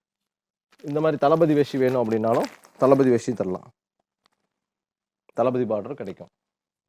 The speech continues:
இதுல வந்து உங்களுக்கு ரெண்டு மீட்டர் மட்டும் இல்லாம, நாலு மீட்டரும் கிடைக்கும். சேம் அதே மாதிரி தளபதியில நாலு மீட்டர். இது எல்லாமே பாலிஸ்டர் வேஷ்டி, காட்டன் கிடையாது, பாலிஸ்டர் வேஷ்டி.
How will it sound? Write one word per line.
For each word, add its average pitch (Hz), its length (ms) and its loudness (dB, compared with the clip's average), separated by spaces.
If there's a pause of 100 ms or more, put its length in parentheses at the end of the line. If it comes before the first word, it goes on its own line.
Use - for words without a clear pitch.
(1500)
இதுல 160 280 8
வந்து 156 200 4
உங்களுக்கு 170 340 4
ரெண்டு 165 240 4
மீட்டர் 165 260 6
மட்டும் 127 240 2
இல்லாம, 127 300 -2 (500)
நாலு 160 280 4
மீட்டரும் 156 300 0
கிடைக்கும். 160 320 -4 (180)
சேம் 165 140 4
அதே 151 300 4
மாதிரி 180 320 2 (1900)
தளபதியில 151 480 6
நாலு 113 240 2
மீட்டர். 101 300 -6 (440)
இது 135 220 2
எல்லாமே 185 280 8
பாலிஸ்டர் 180 460 8
வேஷ்டி, 120 280 0 (100)
காட்டன் 160 320 2
கிடையாது, 139 380 2
பாலிஸ்டர் 143 420 0
வேஷ்டி. - 300 -10